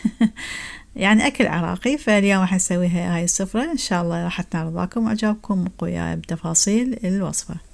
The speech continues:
هسه البداية راح نسوي كبة البرغل اللي نستخدمها، يعني تقلى. آخذ كوبين من البرغل الناعم، هو خاص الكبة، وآخذ كوبين مي حار.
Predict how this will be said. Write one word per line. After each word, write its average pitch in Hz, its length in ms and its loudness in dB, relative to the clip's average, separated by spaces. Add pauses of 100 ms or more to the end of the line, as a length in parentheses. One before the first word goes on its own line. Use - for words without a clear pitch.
(1900)
هسه 233 180 2
البداية 220 320 2
راح 220 160 -2
نسوي 196 440 0
كبة 180 340 -4
البرغل 185 480 -2
اللي 180 360 0
نستخدمها، 180 560 0
يعني 156 160 -2
تقلى. 185 460 -2
آخذ 175 480 0
كوبين 196 460 0
من 180 300 -2
البرغل 170 400 0
الناعم، 175 460 0 (640)
هو 185 120 4
خاص 170 320 0
الكبة، 180 440 -2 (960)
وآخذ 190 720 4
كوبين 240 600 4
مي 180 100 4
حار. 156 360 -8